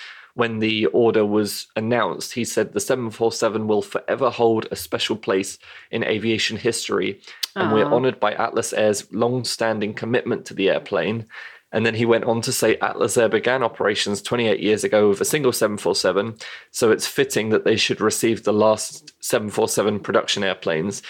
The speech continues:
Speaker 1: ensuring
Speaker 2: Very
Speaker 1: that the Queen of the
Speaker 2: bookended.
Speaker 1: Skies plays a significant role in the global air cargo market for decades to come."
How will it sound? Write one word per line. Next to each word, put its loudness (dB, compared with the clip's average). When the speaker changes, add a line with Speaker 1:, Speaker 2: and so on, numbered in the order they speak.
Speaker 1:
ensuring 4
Speaker 2:
Very 4
Speaker 1:
that 0
the -6
Queen 4
of 0
the 4
Speaker 2:
bookended. 2
Speaker 1:
Skies 4
plays 2
a 2
significant -2
role 6
in -2
the -2
global 2
air 0
cargo 0
market -4
for -2
decades -2
to -18
come." -6